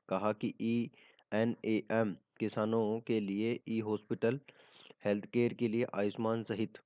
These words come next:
जीईएम व्यापार के लिए ओएसआई ऑनलाइन सेवाओं के लिए इसे आगे भी होना चाहिए। डॉक्टर जितेंद्र सिंह ने विभिन्न विषयों पर आधारित हाल ही में आयोजित किए गए सम्मेलनों की एक श्रृंखला का उल्लेख भी किया,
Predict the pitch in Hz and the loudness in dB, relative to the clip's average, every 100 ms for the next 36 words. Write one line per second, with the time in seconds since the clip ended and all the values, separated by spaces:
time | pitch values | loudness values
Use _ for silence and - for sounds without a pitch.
0 | _ _ - 95 98 120 127 - _ - | _ _ -16 -8 -2 0 0 -6 _ -4
1 | 110 113 - 110 101 90 95 85 113 113 | -2 -2 0 0 0 0 -2 2 2 2
2 | 117 104 104 127 - - - _ 107 113 | 0 0 0 0 -2 -20 -20 _ 2 4
3 | 113 113 - 101 113 101 _ _ _ _ | 4 0 0 2 2 0 _ _ _ _
4 | _ _ _ _ _ _ _ _ _ _ | _ _ _ _ _ _ _ _ _ _
5 | - 117 107 107 101 101 107 110 113 104 | 0 2 2 0 0 0 0 2 0 2
6 | 113 104 _ _ - 92 120 104 98 113 | 0 -2 _ _ -10 0 2 2 2 0
7 | 120 143 _ _ 104 113 110 110 107 98 | 0 -2 _ _ -2 0 0 2 2 0
8 | - _ _ _ _ _ _ _ - 101 | -4 _ _ _ _ _ _ _ -2 0
9 | 120 104 107 110 107 110 113 113 92 92 | 0 -2 0 0 -2 -2 0 0 0 -2
10 | 117 110 107 110 113 98 98 104 101 90 | 0 0 -2 0 0 0 2 0 -2 -2
11 | 92 110 113 - 92 101 113 - 110 110 | 0 0 0 0 0 0 -2 -2 -2 2
12 | 117 95 - 104 101 101 110 107 104 - | 2 0 -4 -4 -2 0 -2 -2 -4 -2
13 | 101 98 117 110 - 98 101 107 110 104 | -6 -2 -4 -2 -4 -2 -2 -2 -4 -2
14 | 113 | 0